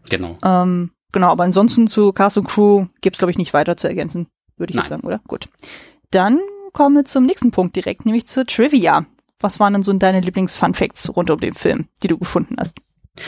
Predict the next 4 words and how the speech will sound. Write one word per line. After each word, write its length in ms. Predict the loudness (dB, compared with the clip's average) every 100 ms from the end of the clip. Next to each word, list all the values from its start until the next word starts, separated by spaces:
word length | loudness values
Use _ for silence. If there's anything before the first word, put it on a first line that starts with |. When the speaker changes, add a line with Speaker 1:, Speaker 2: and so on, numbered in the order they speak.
| -18 -10
Speaker 1:
Ich 120 | -4
glaub, 160 | -2 -2
mein 120 | -2
Lieblings-Fun-Fact 1900 | -2 -2 -4 -6 _ -10 -8 -6 -2 -2 -2 -2 -2 -2 -4 -14 -6 -6 -6